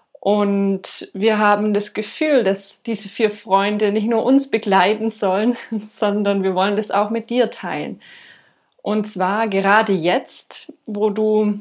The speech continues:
vielleicht auch mal alleine Yoga praktizierst oder vielleicht auch Yoga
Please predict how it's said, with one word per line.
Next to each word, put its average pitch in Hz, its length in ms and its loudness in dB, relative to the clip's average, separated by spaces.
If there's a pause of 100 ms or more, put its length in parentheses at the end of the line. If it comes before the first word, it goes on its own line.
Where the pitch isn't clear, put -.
(140)
vielleicht 202 480 -2
auch 185 260 -4 (180)
mal 196 240 -2
alleine 208 520 2
Yoga 220 360 2
praktizierst 254 960 -6
oder 196 200 -6
vielleicht 190 420 -6
auch - 140 -6
Yoga 208 580 -2